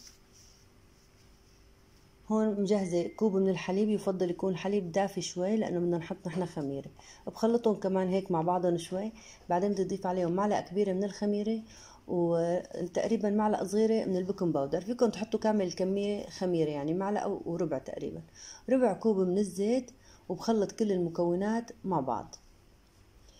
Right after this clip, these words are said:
هلأ هون عندي هاي الجبنة الدهن، فيكم تحطوا اللي بتكون هيك بهالشكل، أو تحطوا مثلًا مثلثات أو الم-، الكيري أو أي شي،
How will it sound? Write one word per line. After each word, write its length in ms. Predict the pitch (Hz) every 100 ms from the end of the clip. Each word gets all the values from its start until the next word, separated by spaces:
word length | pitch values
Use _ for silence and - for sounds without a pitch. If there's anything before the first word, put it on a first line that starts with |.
| -
هلأ 220 | - 254 -
هون 240 | 226 233
عندي 280 | 202 196 202
هاي 120 | 214
الجبنة 460 | 190 185 180 190 208
الدهن، 840 | - 175 165 160 185 170 190 220
فيكم 260 | - - 208
تحطوا 760 | - 185 - 170 - - 165
اللي 240 | 160 160 160
بتكون 340 | 156 - 196
هيك 160 | 190 175
بهالشكل، 560 | 175 185 190 185 214
أو 140 | - 190
تحطوا 320 | - - 175
مثلًا 300 | 165 170 170
مثلثات 800 | 170 165 165 165 165 170 170 -
أو 200 | 160 156
الم-، 560 | 156 151 156 156 160
الكيري 680 | - 156 151 - 180 175 160
أو 160 | 156 170
أي 140 | 165
شي، 260 | 160 -